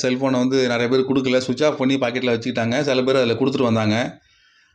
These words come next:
அதுக்கப்புறம் நூறு ரூபா டிக்கெட் கவுண்டர் அந்த இடத்துல தான் வச்சிருந்தாங்க. அங்க டிக்கெட் வாங்கிட்டு, அதுக்கப்புறம் கோயில் என்ட்ரன்ஸுக்கு வந்துட்டோம்.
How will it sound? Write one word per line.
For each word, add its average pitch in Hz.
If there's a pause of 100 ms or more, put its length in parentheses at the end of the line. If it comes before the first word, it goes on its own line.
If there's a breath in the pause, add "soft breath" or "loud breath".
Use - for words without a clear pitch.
(180 soft breath)
அதுக்கப்புறம் 131
நூறு 143
ரூபா 143
டிக்கெட் 131
கவுண்டர் 127
அந்த 120
இடத்துல 120
தான் 123
வச்சிருந்தாங்க. 117
அங்க 117
டிக்கெட் 131
வாங்கிட்டு, 123
அதுக்கப்புறம் 123
கோயில் 120
என்ட்ரன்ஸுக்கு 110
வந்துட்டோம். 107